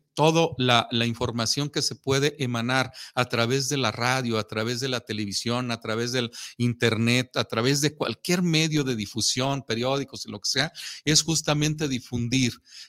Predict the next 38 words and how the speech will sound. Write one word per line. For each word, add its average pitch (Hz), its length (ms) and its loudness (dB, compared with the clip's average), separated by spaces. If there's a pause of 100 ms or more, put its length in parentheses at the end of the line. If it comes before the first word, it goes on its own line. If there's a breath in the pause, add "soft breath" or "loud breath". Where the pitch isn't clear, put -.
Cada 175 460 2
cosa 165 400 4
que 135 100 -4
se - 160 2
aprende 160 640 -2
es 143 240 0
una 147 240 -2
cosa 143 300 0
menos 135 340 -2
que 113 120 -4
se - 120 -2
ignora. 107 540 -2 (220 loud breath)
Entonces, 196 420 6
en 147 100 2
ese 160 200 2
sentido, 160 560 0
es 156 160 6
importante. 131 720 -4 (260 loud breath)
De 127 140 0
ahí 139 160 2
que, 143 640 2
eh, 123 160 -6
eh, 120 80 -6
me 127 160 -4
nace 143 400 2
la, 113 400 0
la 113 380 0
intención 117 480 -6
de 147 80 0
este, 151 240 -2 (100)
de 131 80 0
este 135 200 -2 (120)
programa, 127 480 -2
de 127 80 -8
este 135 160 -12
tipo 143 260 -6
de 123 80 -4
programa, 127 520 -4